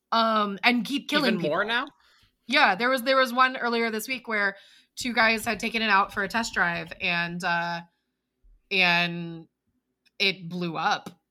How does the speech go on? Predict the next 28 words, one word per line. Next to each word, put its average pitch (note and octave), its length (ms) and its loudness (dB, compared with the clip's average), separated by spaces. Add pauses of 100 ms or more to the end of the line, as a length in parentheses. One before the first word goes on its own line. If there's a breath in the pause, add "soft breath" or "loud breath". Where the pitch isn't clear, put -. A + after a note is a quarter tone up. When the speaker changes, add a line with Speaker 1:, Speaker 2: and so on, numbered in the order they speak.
(360)
Speaker 1:
Like, E3+ 240 0
Speaker 2:
Mm. F#3 80 -4
Speaker 1:
it's, - 220 -4
it's D4 260 -4 (160)
really F4 320 0
terrifying. F3 500 0
Like, G#3 160 -2
it's - 160 -4 (120)
genuinely D#4 600 -2
terrifying. F#3 480 -2
And, F#3+ 140 -4
like, F3 240 -4 (400 soft breath)
someone E4+ 520 -4
needs C4+ 300 -2
to A#3+ 140 -4
fucking G3+ 520 0
stop G#3 400 2
him D#3+ 220 -6
before E3+ 340 -10
he F3 180 -10
gets, F#3+ 460 -6 (500)
like, F#3 260 -2
all F#3 100 -10
these F3+ 240 -6
people G#3 280 -6
fucking D3+ 460 -8 (140)
killed. E3+ 460 -2 (180)
Um, E3 600 2